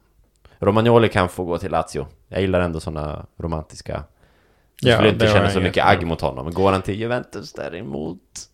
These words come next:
Speaker 2: Nej, det är riktigt kämpigt då.
Speaker 1: Mm.
Speaker 2: Det är som Locatelli lite, för mig.
Speaker 1: Mm.
Speaker 2: Eller, det är ju som Locatelli. Eh, så det hade varit tungt.
Speaker 1: Men apropå, eh,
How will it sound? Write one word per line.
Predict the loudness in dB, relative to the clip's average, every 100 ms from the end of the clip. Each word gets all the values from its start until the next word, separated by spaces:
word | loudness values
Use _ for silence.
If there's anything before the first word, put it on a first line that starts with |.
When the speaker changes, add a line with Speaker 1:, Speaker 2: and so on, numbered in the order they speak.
| -4
Speaker 2:
Nej, | -2 0
det | -2 -2 -2 -4 -6
är | -6 -8
riktigt | -8 -10 -14
kämpigt | -10 -10 -10 -14 -14 -18 -14
då. | -10 -10 -12 _ _ -8
Speaker 1:
Mm. | -6 -6 -8 _ _ _ _ _
Speaker 2:
Det | -6
är |
som | -4 -6
Locatelli | -8 -10 -10 -12 -12
lite, | -16 -18 -20 _ _ _ _ _ _
för | -12 -10
mig. | -10 -14 _ _ _ _ _
Speaker 1:
Mm. | -8 -8 -10 -20 -20 -20 _ _ _
Speaker 2:
Eller, | -4 -4 -4 -8 -6
det | -4
är |
ju | -4
som | -6 -8
Locatelli. | -8 -12 -12 -16 -20 _ -20 _ _ -20 -20 -20 -20 -20 -20 -20 -20 -20 -20 _ -20 -20 _ _ _ _ -12
Eh, | -10 -10 -12 -12 -10 -10 -10
så | -10
det | -6 -6
hade | -4 -6
varit | -10 -12
tungt. | -14 -14 -14 -4
Speaker 1:
Men | 2
apropå, | 4 6 2 4 4 8 8
eh, | 8 4 2 0 -2 -4